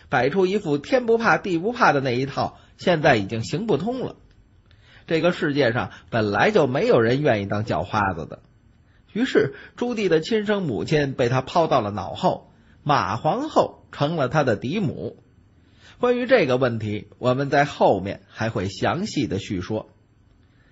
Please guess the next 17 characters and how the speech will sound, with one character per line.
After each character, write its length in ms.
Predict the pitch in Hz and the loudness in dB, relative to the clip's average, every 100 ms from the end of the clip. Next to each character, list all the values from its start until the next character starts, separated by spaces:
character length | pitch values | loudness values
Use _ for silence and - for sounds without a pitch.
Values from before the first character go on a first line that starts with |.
| _ _ _ _ | _ _ _ _
除 160 | - 277 | -6 0
此 120 | 196 | 0
之 160 | 214 240 | 0 2
外， 300 | 214 127 - - | 2 2 -4 -10
朱 180 | 262 269 | -6 -4
棣 220 | 233 185 | 0 2
还 160 | 180 202 | 2 2
指 220 | 165 139 | 2 2
示 180 | 160 175 | 2 -2
手 240 | - 104 | 0 0
下 140 | 127 127 | 0 0
人 260 | 127 170 - - | 0 0 -6 0
在 180 | 180 160 | 2 2
实 220 | 160 190 | 0 -4
录 240 | 240 180 | 0 0
当 260 | 170 170 165 | 0 0 -2
中 280 | 170 165 | -4 -6